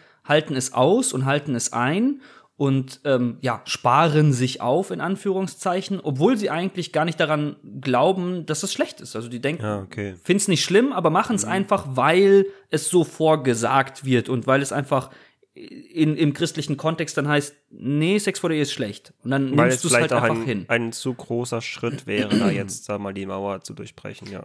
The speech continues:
Speaker 1: Genau, und du nimmst es hin und ich dachte mir, ja, aber was für negative Effekte kann es für dich eigentlich haben, wenn du's halt einfach so ohne zu hinterfragen, ohne mal
Speaker 2: Also
Speaker 1: die
Speaker 2: wieder so,
Speaker 1: Gedanken
Speaker 2: du meinst jetzt so in Richtung hundert Leute haben wir gefragt. Was
Speaker 1: Einhundert
Speaker 2: würd ich
Speaker 1: Leute haben wir
Speaker 2: sagen?
Speaker 1: gefragt, was, was könnte,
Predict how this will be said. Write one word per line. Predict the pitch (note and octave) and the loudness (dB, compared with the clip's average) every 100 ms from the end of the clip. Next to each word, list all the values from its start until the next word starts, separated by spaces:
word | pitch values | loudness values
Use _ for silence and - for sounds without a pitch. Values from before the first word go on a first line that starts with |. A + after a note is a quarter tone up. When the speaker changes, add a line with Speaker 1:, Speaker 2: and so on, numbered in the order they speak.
| - | -2
Speaker 1:
Genau, | E3 A#2 | 2 2
und | B2+ C3+ | 0 0
du | |
nimmst | E3+ G3+ | 2 2
es | - - | 2 0
hin | E3+ A3+ D4 | 2 2 0
und | F#3+ D3+ | -4 -6
ich | D3 | -4
dachte | - F3 F3+ | -4 -4 -6
mir, | E3+ D#3+ | -4 0
ja, | D#3 D3+ | 0 0
aber | D3 D3 | 0 0
was | D#3+ G3 | 0 -4
für | - | -4
negative | E3 F3 E3+ E3+ D3 C3 | -4 -2 -4 -6 -4 -4
Effekte | C3 F3 - F3+ | -4 -6 -6 -10
kann | - D#3 | -6 -6
es | D3 | -6
für | - | -10
dich | C3+ D#3 - | -6 -6 -4
eigentlich | D3 C#3+ C3+ C#3 | -6 -6 -10 -4
haben, | C3+ D3 C3+ | -2 -2 -2
wenn | C3+ | -2
du's | C3 C#3+ | -4 -6
halt | B2+ | -6
einfach | C3 C3 B2+ | -6 -6 -6
so | - B2 | -4 -4
ohne | - D3 D#3 | -2 0 -2
zu | D3 C3 | -2 -2
hinterfragen, | C3+ C3 - A2+ C3+ D3 A#2 | -2 -4 -4 -2 0 0 0
ohne | G2+ C3+ C#3+ | -2 0 2
mal | C3 | 2
Speaker 2:
Also | A2+ | 4
Speaker 1:
die | |
Speaker 2:
wieder | B2 | 4
so, | B2 | 6
Speaker 1:
Gedanken | B2 C3 C3 G2+ | 4 4 -4 -2
Speaker 2:
du | A2 | 2
meinst | B2 B2+ B2 | 4 2 0
jetzt | A#2 | -4
so | A#2 | -2
in | G#2+ | -2
Richtung | A#2+ B2 A2+ | -4 -4 -4
hundert | A2+ A#2 B2+ A2+ G#2 | -2 -2 -2 -2 0
Leute | A2 A2+ | 0 -2
haben | G2+ F#2 | -6 -6
wir | F#2 | -6
gefragt. | F#2 F2+ F#2+ G#2 C3+ | -8 -10 -8 -8 -6
Was | - | -2
Speaker 1:
Einhundert | C#3+ C#3+ | 0 0
Speaker 2:
würd | B2 | 2
ich | C3+ | 2
Speaker 1:
Leute | D3+ D3 | 2 0
haben | |
wir | G#2 | -2
Speaker 2:
sagen? | |
Speaker 1:
gefragt, | B2+ - C#3 C3+ A#2 - | -6 -2 2 4 2 -4
was, | A#2 - | -8 -8
was | B2+ B2 | -8 -8
könnte, | - C#3 C3 | -6 -8 -8